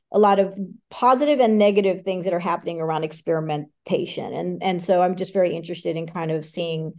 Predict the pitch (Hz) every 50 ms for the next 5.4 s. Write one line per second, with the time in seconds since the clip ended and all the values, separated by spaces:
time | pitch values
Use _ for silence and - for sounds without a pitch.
0 | - _ _ _ _ _ _ - 170 165 160 165 - - 180 185 180 175 185 190
1 | 190 180 196 202 202 202 - 233 247 247 214 180 175 170 170 175 175 170 - -
2 | 170 175 175 175 175 170 170 170 160 165 160 160 160 160 160 165 - - 170 180
3 | - 165 170 165 175 170 165 160 - 170 160 165 151 156 156 - - 151 147 147
4 | 147 - 147 147 - 147 139 135 139 156 160 208 202 160 - - 143 - - -
5 | - - - - - - -